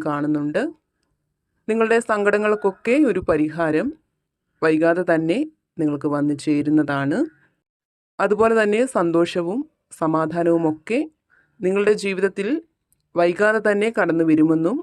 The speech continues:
നിങ്ങളുടെ ഫലം പറയുന്നുണ്ട്. അപ്പോൾ ഇതായിരുന്നു ഫസ്റ്റ് പയൽ സെലക്ട് ചെയ്തവരുടെ റീഡിങ്. നിങ്ങൾ മനസ്സിൽ ഉദ്ദേശിച്ച ആ ഒരു കാര്യം നിങ്ങൾ പ്രതീക്ഷിക്കുന്ന ആ ഒരു സമയത്ത് തന്നെ നിങ്ങൾക്ക് നടന്നു കിട്ടുന്നതാണ്.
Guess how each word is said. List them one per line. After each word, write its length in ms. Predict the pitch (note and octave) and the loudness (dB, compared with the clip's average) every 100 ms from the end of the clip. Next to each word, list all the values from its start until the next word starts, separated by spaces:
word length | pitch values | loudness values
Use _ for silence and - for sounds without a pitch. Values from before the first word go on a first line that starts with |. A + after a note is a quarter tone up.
| - _ - | -10 _ -2
നിങ്ങളുടെ 300 | D3+ C#3+ C#3+ C#3 | -2 -2 -2 -4
ഫലം 260 | C#3+ D3+ C#4+ - _ - | -2 -4 -6 -10 _ -4
പറയുന്നുണ്ട്. 600 | D3 C#3+ C#3+ C#3 C#3 F3 D4+ - _ _ _ _ _ _ _ _ | -2 0 0 0 -2 -4 -6 -10 _ _ _ _ _ _ _ _
അപ്പോൾ 220 | - - G#3+ | -2 2 4
ഇതായിരുന്നു 500 | G3+ F#3+ F#3 F3 F3+ B3 D4+ _ _ _ | 4 4 2 0 -2 -4 -6 _ _ _
ഫസ്റ്റ് 300 | - F#3+ - G3 | -4 -2 -2 -2
പയൽ 260 | F#3 F3+ C4+ D#4 _ - | 0 0 -2 -10 _ -10
സെലക്ട് 320 | E3+ D#3 - D#3+ | -4 -4 -4 -6
ചെയ്തവരുടെ 500 | E3 D#3 D#3 D3+ D3+ D3+ | 0 2 2 2 2 2
റീഡിങ്. 400 | D3 C#3+ D3+ D3+ D4+ - _ _ _ _ - | 2 0 2 2 0 -8 _ _ _ _ -6
നിങ്ങൾ 180 | G3+ G#3 | -2 0
മനസ്സിൽ 260 | G3+ G3 G3+ G3+ | 0 -4 -2 0
ഉദ്ദേശിച്ച 400 | G3 G3+ A3 G#3 A#3+ | 0 -2 -6 -4 0
ആ 60 | F3+ | 2
ഒരു 120 | E3+ E3+ - | 0 0 -2
കാര്യം 380 | D#3+ D3+ D#3+ D4+ - _ _ _ _ _ - | -2 0 0 -2 -10 _ _ _ _ _ -2
നിങ്ങൾ 180 | A3+ A3+ | 0 2
പ്രതീക്ഷിക്കുന്ന 640 | G3+ G3+ G#3 - G#3+ G3+ G#3 B3 | 0 0 -2 -4 -4 -2 0 2
ആ 20 | F3+ | 2
ഒരു 140 | E3 E3 | 2 0
സമയത്ത് 380 | E3+ D#3 D#3 D#3+ D#3 | 0 2 2 2 0
തന്നെ 300 | D3 D3 A3+ D#4+ _ _ E3 | 0 0 -2 -6 _ _ 0
നിങ്ങൾക്ക് 360 | D3+ C#3+ E3 C#4 - _ D#3+ | 0 0 -2 -4 -8 _ -4
നടന്നു 260 | D3+ D3 C#3+ | -2 0 -2
കിട്ടുന്നതാണ്. 640 | C3+ C#3+ C#3+ C#3 C3+ C#3 | -4 -4 -2 -2 -2 -4